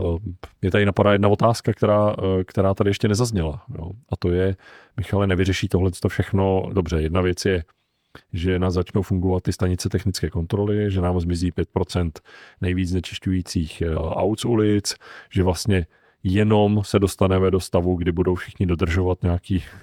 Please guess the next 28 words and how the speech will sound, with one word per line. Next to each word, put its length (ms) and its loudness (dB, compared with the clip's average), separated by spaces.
<laughs> 120 -2
předepsaný 600 -2
technický 540 -2
stav. 320 -4
A 340 0
pak 160 -2
někdo 200 0
řekne: 240 0
„No, 80 2
ale 100 0
to 100 0
stejně 240 0
vyřeší 300 -2
všechno 180 0
elektroauta.“ 680 -2
Jo, 100 -2
tak 140 -2
je 80 0
to 80 0
tak? 220 -2
Vyřeší 280 0
nám 220 2
ty, 300 0
třeba 260 0
ty, 360 -2
eh, 240 -6
ultrajemné 560 -2
částice, 540 -4